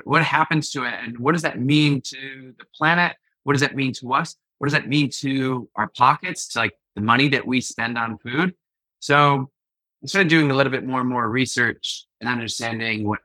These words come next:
happens to food and what that means. And I thought, you know, there has to be another way. This hasn't been, this hasn't always been the way. We haven't wasted food, you know, centuries and generations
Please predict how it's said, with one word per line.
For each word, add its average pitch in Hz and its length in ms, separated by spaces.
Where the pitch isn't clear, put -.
happens 104 360
to 92 180
food 101 320
and 92 160
what 110 180
that 104 160
means. 127 400
And 107 300
I 113 220
thought, 110 420
you 110 160
know, 98 240
there 123 120
has 165 280
to 131 80
be 139 100
another 120 280
way. 104 400
This - 460
hasn't 170 360
been, 120 360
this 185 200
hasn't 185 320
always 139 260
been 135 160
the 127 80
way. 98 300
We 156 80
haven't 180 260
wasted 104 360
food, 90 200
you 98 140
know, 92 80
centuries 156 500
and 127 100
generations 135 640